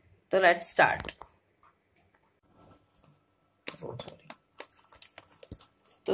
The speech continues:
સૌપ્રથમ આપણે મસાલો બનાવી દઈએ. તો આ હું લઉં છું બે ચમચી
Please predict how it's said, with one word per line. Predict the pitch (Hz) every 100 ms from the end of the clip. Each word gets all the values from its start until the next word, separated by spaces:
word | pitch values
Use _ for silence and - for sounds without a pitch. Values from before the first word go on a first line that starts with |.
| 202
સૌપ્રથમ | 240 240 208 214 175
આપણે | 156 160 302 - - _ - _ _ _ _ _ _ _ - - 185
મસાલો | 160 185 190 196
બનાવી | 170 151 143 147
દઈએ. | 147 214 294 _ _ _ _ _ _ _ _
તો | 151 156
આ | 160
હું | 170
લઉં | 160 156
છું | 240 339 - -
બે | 160 170 170
ચમચી | 156 156 -